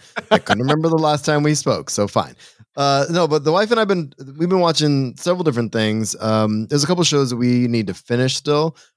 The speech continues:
Um, we were watching a lot of T V with the kids. Each night we kind of, you know, watch a few episodes of something, right?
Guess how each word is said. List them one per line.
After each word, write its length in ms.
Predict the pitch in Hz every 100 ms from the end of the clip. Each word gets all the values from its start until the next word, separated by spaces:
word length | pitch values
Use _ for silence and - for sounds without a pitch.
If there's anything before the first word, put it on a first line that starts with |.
| _
Um, 120 | 117
we 80 | 120
were 60 | 127
watching 300 | 120 117 107
a 20 |
lot 200 | 101 101
of 100 | 92 - -
T 120 | 107
V 120 | 101
with 140 | 98 -
the 80 |
kids. 520 | 87 101 95 87 - - _
Each 240 | 110 -
night 140 | 107 90
we 120 | 98
kind 160 | 98 92
of, 140 | 95 - _
you 80 | 107
know, 100 | 90
watch 400 | 90 85 85 - - -
a 60 |
few 280 | - 101 95
episodes 400 | 90 - 98 82
of 60 | -
something, 420 | 110 92 76 78
right? 220 | 80 92